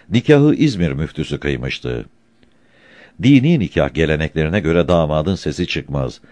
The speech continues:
Bir arkadaşı ya da bir akrabası gelini belirli bir miktar para karşılığında onun adına ister ve bu paranın bir kısmı mihri muaccel hemen ödenir ve geri kalanı mihri müeccel boşandıkları takdirde ödenmek üzere saklanır.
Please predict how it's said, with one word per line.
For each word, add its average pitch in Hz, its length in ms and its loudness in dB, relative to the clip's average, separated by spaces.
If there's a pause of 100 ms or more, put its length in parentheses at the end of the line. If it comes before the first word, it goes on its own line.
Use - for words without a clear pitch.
(160)
Bir 147 160 4
arkadaşı 113 500 2
ya 92 120 2
da 95 40 -2
bir 98 80 0
akrabası 73 600 -2
gelini 90 420 -2
belirli 95 380 0
bir 87 140 0
miktar 80 360 -2
para 87 240 2
karşılığında 76 560 -2
onun 113 240 0
adına 98 320 0
ister 65 420 -4 (360)
ve 82 160 2
bu 165 80 6
paranın 73 420 -2
bir 139 140 2
kısmı 139 380 0
mihri 101 460 0
muaccel 82 600 -2
hemen 135 280 0
ödenir 67 420 -4 (440)
ve 78 80 0
geri 78 280 -2
kalanı 73 580 -2
mihri 82 400 0
müeccel 73 640 -2 (420)
boşandıkları 135 640 2
takdirde 135 420 0
ödenmek 90 540 0
üzere 78 260 -2
saklanır. 69 720 -4